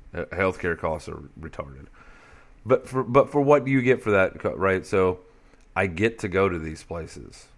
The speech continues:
So what does that mean? That means that people that don't make enough money, uh,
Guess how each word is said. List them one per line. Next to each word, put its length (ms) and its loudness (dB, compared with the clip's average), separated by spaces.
So 140 -8
what 100 -4
does 80 -2
that 100 6
mean? 220 2
That 80 2
means 280 -2
that 300 -8
people 340 -2
that 160 0
don't 180 0
make 200 -2
enough 260 -2
money, 440 -6
uh, 520 -8